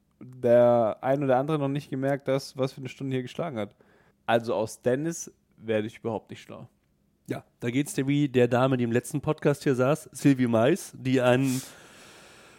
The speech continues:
Speaker 2: schönes, äh, Bild gefunden hat
Speaker 1: Ja.
Speaker 2: für Dennis,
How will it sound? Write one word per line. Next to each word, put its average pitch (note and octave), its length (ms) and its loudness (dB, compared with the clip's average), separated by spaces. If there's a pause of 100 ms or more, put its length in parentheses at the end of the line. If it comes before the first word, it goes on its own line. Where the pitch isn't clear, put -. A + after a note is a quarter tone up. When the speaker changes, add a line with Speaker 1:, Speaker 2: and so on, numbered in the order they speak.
(220)
Speaker 2:
schönes, - 540 4
äh, D3+ 600 6 (200)
Bild G3 380 6
gefunden B2 580 0
hat - 420 -2
Speaker 1:
Ja. A#2+ 160 2
Speaker 2:
für B2+ 180 0
Dennis, C3+ 520 2